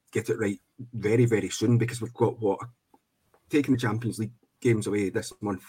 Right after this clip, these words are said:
away. We've got, what, two or three games until international break, and then we've got that chunky games in between the start of, um, October till November before the World Cup, and we really need to,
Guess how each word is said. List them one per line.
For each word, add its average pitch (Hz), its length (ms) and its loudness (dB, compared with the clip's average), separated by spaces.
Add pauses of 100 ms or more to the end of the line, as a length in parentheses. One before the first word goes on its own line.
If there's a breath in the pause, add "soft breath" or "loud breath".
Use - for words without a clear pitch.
(100)
away. 95 160 -6
We've 92 160 -8
got, - 140 -6 (540 loud breath)
what, - 180 -2
two 143 120 4
or 143 60 4
three 120 160 -2
games 113 320 0
until 101 240 -6
international 101 560 -4
break, 98 380 -8 (580 soft breath)
and 95 80 -6
then 98 120 0
we've 95 100 -4
got 117 100 -8
that 107 220 -6
chunky 110 340 0
games 95 320 -4
in 95 140 -4
between 92 540 -8 (600)
the - 80 -8
start 98 340 -2
of, - 120 -12
um, 87 400 -8 (1600)
October 107 540 -4
till 92 360 -8 (180)
November 92 540 -8 (300 soft breath)
before 95 220 -4
the 90 80 -4
World 90 280 -6
Cup, - 260 -8 (380 loud breath)
and 92 260 -6 (140)
we 101 100 0 (160)
really 113 220 6
need 104 180 -2
to, 95 160 -4